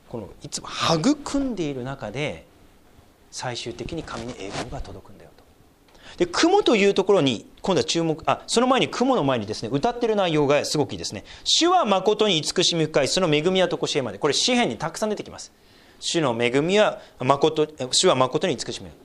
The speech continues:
深い」。で、この慈しみ深いという言葉は、英語で言うとgood。The Lord is good。すごい簡単ですね。「よかった」と、あの、天と地をお作りになられた時に、神様が一つ一つ作られた時に、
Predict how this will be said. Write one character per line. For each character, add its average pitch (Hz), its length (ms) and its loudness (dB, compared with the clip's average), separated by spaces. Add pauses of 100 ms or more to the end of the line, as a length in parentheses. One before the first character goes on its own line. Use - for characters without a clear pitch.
深 - 220 -2
い」。 82 100 -12 (300)
で、 196 80 2
こ 220 80 4
の 190 80 2
慈 190 300 0
し 302 100 2
み 311 100 2
深 277 220 2
い 269 60 -2
と 214 60 2
い 175 60 4
う 139 60 0
言 135 220 -2
葉 98 100 0
は、 117 340 0 (600)
英 214 120 4
語 269 80 2
で 240 100 -2
言 127 120 -4
う - 20 -14
と - 120 0
good。 220 200 0 (1120)
The 143 60 4
Lord 202 560 2
is 196 200 2
good。 - 400 0 (500)
す - 120 -4
ご 254 60 4
い - 40 -4
簡 175 180 -2
単 151 100 0
で 107 60 -10
す - 80 -12
ね。 90 100 -18 (480)
「よ 311 200 4
か 302 160 4
っ 302 180 -6
た」 254 300 2
と、 156 140 2
あ 143 60 2
の、 147 160 -2 (440)
天 285 220 4
と 208 100 4
地 - 140 0
を 170 80 6
お 139 100 2
作 - 160 -6
り 165 80 4
に 156 80 0
な 151 60 4
ら 147 80 6
れ 139 40 4
た 123 120 -2
時 113 160 -8
に、 110 100 -8
神 139 220 -6
様 101 200 -8
が 123 120 2
一 180 180 0
つ 185 100 0
一 185 120 0
つ 147 100 -4
作 - 180 -4
ら 131 80 6
れ 120 60 0
た 113 100 -4
時 120 200 -10
に、 135 200 -2